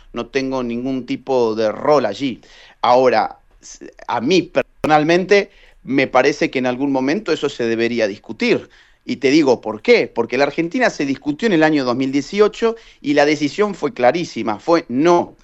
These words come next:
Pero luego, solo dos años más tarde, con el kirchnerismo en el poder y con todos encerrados por una pandemia,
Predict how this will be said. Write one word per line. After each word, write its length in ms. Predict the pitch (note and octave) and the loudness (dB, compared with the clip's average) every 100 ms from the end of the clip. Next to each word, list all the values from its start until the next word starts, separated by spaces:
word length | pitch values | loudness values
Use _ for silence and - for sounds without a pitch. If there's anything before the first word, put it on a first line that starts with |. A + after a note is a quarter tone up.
| _ _ _ | _ _ _
Pero 220 | D#3 D#3+ | 0 2
luego, 440 | F#3+ C4 G3+ D#3 D#3 | 4 4 4 2 -2
solo 360 | - E3+ D#3 D3 | -4 0 2 4
dos 320 | G#3+ A#3+ - | 2 2 2
años 300 | G#3 E3+ D3 | 2 0 -4
más 240 | E3 - | -6 -2
tarde, 500 | A3+ G3+ C#3+ C#3 E3+ - _ _ | 2 4 2 -2 -6 -10 _ _
con 180 | - B2+ | -6 -4
el 120 | E3 | -4
kirchnerismo 600 | F#3 F#3+ D#3 D#3 D3+ C3+ | -6 -6 -4 -4 -6 -6
en 60 | C#3 | -4
el 140 | E3+ | -6
poder 520 | E3+ F#3 D#3 C#3 C#3+ - | -2 2 4 4 0 -10
y 100 | A2+ | -10
con 240 | - A#2+ | -8 -6
todos 320 | F3+ E3 B2+ | -2 -2 -2
encerrados 640 | E3 D#3+ D3+ D3 F3 C3+ A2 | -4 -4 -2 2 4 4 0
por 160 | - | -4
una 220 | C3 D#3+ F3+ | -2 0 0
pandemia, 560 | F3+ F3+ D3+ D3+ D#3 | 0 0 0 0 -2